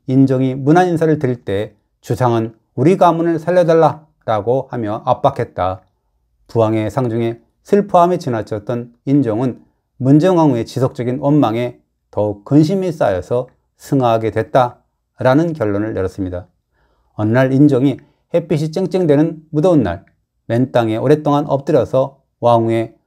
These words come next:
노음을 풀어줬다라는 이야기도 전합니다. 천오백사십팔 년 팔월 삼십 일자 명종실록은 의미심장한 기사를 전하죠.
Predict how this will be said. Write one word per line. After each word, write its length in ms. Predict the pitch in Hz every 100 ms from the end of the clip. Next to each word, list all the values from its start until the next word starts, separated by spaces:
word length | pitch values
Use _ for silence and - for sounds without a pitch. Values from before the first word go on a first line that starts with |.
| _
노음을 480 | - 131 175 180 165
풀어줬다라는 760 | 160 170 127 - 120 113 107 113
이야기도 560 | 104 98 95 104 101
전합니다. 500 | 101 104 92 90 92 - _ _ _ _
천오백사십팔 680 | - 151 170 160 147 156 156
년 140 | 165 160
팔월 220 | 170 165
삼십 300 | 180 196 175
일자 320 | 143 147 143
명종실록은 880 | 120 117 120 127 135 101 110 120 - _ _ -
의미심장한 760 | 127 175 143 156 127 113 117
기사를 520 | 110 98 101 104 110 _ _
전하죠. 480 | - 95 90 95 98